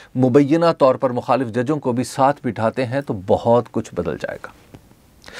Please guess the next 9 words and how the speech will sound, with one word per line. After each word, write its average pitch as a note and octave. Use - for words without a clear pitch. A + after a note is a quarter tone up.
पाकिस्तान D#3+
के D#3
दस्तूर E3
के D3
मुताबिक G#2
इलेक्शन B2
जिस E3+
अंदाज A#2+
में A2